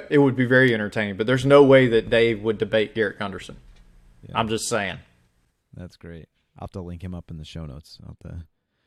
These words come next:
Speaker 2: yeah, I'll have to look him up too. But that's really interesting. Yeah, yeah. It's, it's just, um,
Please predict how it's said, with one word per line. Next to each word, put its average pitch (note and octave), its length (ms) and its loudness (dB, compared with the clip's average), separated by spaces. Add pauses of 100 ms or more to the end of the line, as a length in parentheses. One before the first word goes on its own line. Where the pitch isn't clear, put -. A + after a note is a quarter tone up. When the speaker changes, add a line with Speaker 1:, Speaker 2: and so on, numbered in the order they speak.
(400)
Speaker 2:
yeah, E2+ 100 -16
I'll - 20 -12
have D#2 60 -16
to F2 60 -14
look F2 220 -14
him D#2+ 100 -12
up - 160 -16
too. D2+ 380 -16
But C#2+ 180 -18 (120)
that's G#2+ 220 -12
really F#2+ 200 -10
interesting. E2+ 300 -14
Yeah, D#2+ 160 -12 (720)
yeah. C3+ 160 -4
It's, - 140 -10
it's B2+ 220 -10
just, C#3 280 -12
um, G2 360 -14